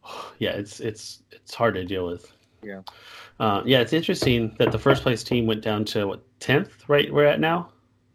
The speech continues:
Speaker 1: Yeah,
Speaker 2: Yeah.
Speaker 1: nine, ten.
Speaker 2: Yeah. You know, he lost a couple games because they can deal with Lex now because
Speaker 1: They're prepared for it.
Speaker 2: Yeah, they, like, uh, he lost to Jakeem in the last round because
Speaker 1: Oh, the Pulse
Speaker 2: Yeah.
Speaker 1: Wave.
Speaker 2: Jakeem has Pulse Wave.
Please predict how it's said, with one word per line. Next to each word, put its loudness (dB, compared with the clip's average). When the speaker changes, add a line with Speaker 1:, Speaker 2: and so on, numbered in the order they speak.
Speaker 1:
Yeah, 2
Speaker 2:
Yeah. 2
Speaker 1:
nine, 0
ten. -8
Speaker 2:
Yeah. -14
You -4
know, 2
he -6
lost -6
a -20
couple -10
games -16
because -10
they -10
can -16
deal -6
with -12
Lex -10
now -10
because -14
Speaker 1:
They're 2
prepared 0
for -2
it. -10
Speaker 2:
Yeah, -4
they, -8
like, -6
uh, -4
he -6
lost -2
to -14
Jakeem -14
in -20
the -12
last -14
round -14
because -6
Speaker 1:
Oh, -2
the -4
Pulse 0
Speaker 2:
Yeah. -2
Speaker 1:
Wave. -4
Speaker 2:
Jakeem -6
has -4
Pulse -6
Wave. -8